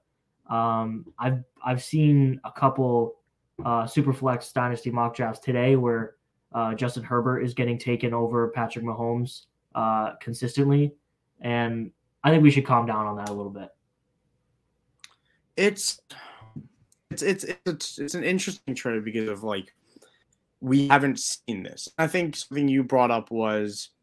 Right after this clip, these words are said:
Speaker 2: Tyreek Hill. Wh-, wh-, when was the last time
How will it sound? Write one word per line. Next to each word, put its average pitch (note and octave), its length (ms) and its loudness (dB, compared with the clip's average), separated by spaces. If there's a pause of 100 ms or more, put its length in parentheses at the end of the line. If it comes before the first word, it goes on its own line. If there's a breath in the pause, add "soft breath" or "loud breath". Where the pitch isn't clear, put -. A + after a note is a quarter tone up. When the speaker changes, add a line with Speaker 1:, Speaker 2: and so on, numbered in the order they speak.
(800)
Speaker 2:
Tyreek D3+ 440 0
Hill. B2 460 0 (220)
Wh-, D3 220 2
wh-, E3 220 2
when F3+ 320 4
was A3 100 2
the G3 60 0
last F#3 160 4
time D#3 240 -2